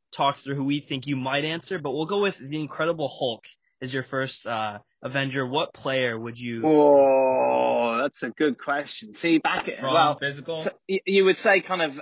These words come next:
Speaker 2: uh, um, Adama Traore. It's kind of who would,
Speaker 3: Yes, I
Speaker 2: who would
Speaker 3: like
Speaker 2: kind
Speaker 3: that.
Speaker 2: of s-, who, who would strike you most definitely. I think back in the day, Diego Costa kind of had that Incredible Hulk vibe about him as well, certainly when it was at, at Chelsea and Atleti.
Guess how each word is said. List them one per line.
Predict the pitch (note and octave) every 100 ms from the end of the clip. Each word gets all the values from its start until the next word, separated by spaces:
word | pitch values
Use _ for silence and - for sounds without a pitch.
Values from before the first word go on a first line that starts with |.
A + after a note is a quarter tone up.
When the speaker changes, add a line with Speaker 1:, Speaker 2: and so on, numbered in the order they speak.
| -
Speaker 2:
uh, | D#3+ C#3+ D3+
um, | D3 C3+ C3 C3 _ D#3
Adama | D3 C#3+ B2+
Traore. | C3+ C#3 C3 A2+ G2+ A2 _ _ -
It's | B2+ -
kind | C3+
of | B2
who | C3+ C#3
would, | B2 A#2
Speaker 3:
Yes, | C3
I |
Speaker 2:
who | B2+
would |
Speaker 3:
like | B2 -
Speaker 2:
kind | C#3 B2+
Speaker 3:
that. | A#2
Speaker 2:
of |
s-, | - - _ _ _ _ -
who, | D3+ C3
who | C#3 C3
would | B2+
strike | - D3+ C3+ B2+
you | B2
most | A#2+ A#2
definitely. | C#3 - A2+
I |
think | D#3+ C#3
back | D#3 E3
in |
the | C3+
day, | D#3 D3+ - _ A#2 -
Diego | D#3 D#3 C#3+
Costa | - D#3+ D#3+ - B2+ G2
kind | C#3+ C#3+
of | C3
had | C#3
that | C#3 C3
Incredible | C3 E3+ D3 C#3 C3+ D3+
Hulk | D#3 C#3 C#3+
vibe | C3+ C#3 D3 C3+
about | B2 B2+ B2+ A#2+
him | B2
as | A#2+ C#3
well, | C#3 B2+
certainly | - D3 B2+ C3+
when | C3
it | B2+
was | B2 B2+
at, | B2+ _ - -
at | C3 A#2
Chelsea | - C#3+ C3+ - B2+ B2 A#2+
and | C3 C3 B2 A#2 A2+ A#2
Atleti. | B2 A#2 B2 B2 - G#2 G#2